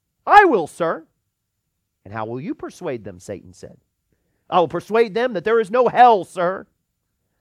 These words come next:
But the devil looked at this one too and said, "No, that won't work either. You will never be able to persuade them of that because the voice of their conscience, their conscience will rail against you.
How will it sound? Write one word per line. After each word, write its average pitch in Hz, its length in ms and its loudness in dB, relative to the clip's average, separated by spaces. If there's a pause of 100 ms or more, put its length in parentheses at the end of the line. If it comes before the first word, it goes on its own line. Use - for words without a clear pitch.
(360)
But 175 80 -10
the 156 80 -6
devil 147 280 -2
looked 139 160 -6
at 117 100 -10
this 147 180 -12
one 123 200 -12
too 131 240 -14
and 104 100 -16
said, 120 200 -10
"No, 180 360 0 (640)
that 190 140 -2
won't 180 180 -4
work 175 200 -10
either. 151 320 -14 (640)
You 202 80 -6
will 190 60 -2
never 190 200 0
be 196 140 -2
able 196 120 -2
to 185 40 -8
persuade 190 440 -8
them 143 120 -8
of 123 100 -10
that 135 220 -2
because 147 400 -6
the 127 100 -12
voice 165 380 -8
of 170 80 -12
their 156 100 -8
conscience, 160 840 -14 (560)
their 156 120 -6
conscience 165 680 -10
will 123 240 -8
rail 123 380 -6
against 113 420 -16
you. 98 220 -16